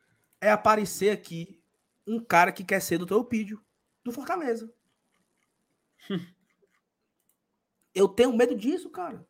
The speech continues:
Speaker 2: Perfeito.
Speaker 1: Porque a galera não consegue viver. Ei, mancho, todo mundo tem o direito de ficar puto quando você não ganha do A B C.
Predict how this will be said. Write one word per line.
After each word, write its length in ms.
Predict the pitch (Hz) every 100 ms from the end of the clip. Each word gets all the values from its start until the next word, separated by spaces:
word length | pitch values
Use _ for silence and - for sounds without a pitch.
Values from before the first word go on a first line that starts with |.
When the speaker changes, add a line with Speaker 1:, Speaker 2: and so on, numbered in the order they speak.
| _
Speaker 2:
Perfeito. 220 | - -
Speaker 1:
Porque 200 | - 302
a 60 | 320
galera 320 | 294 311 320
não 160 | 302 330
consegue 400 | 320 311 320 277
viver. 480 | 320 277 240 269 269
Ei, 220 | 240 269
mancho, 420 | 226 156 - 185 _ _ _
todo 280 | 226 233 220
mundo 320 | 180 226 202
tem 140 | 196
o 80 | 208
direito 380 | 175 170 165 180
de 80 | 180
ficar 320 | 190 - 190
puto 600 | - 139 190 226 - 131 - _ _ _ _ _ _
quando 240 | 214 233
você 220 | 202 -
não 140 | 196 208
ganha 180 | 180 196
do 80 |
A 40 | 190
B 140 | 180
C. 580 | 151 - 160 190 147 104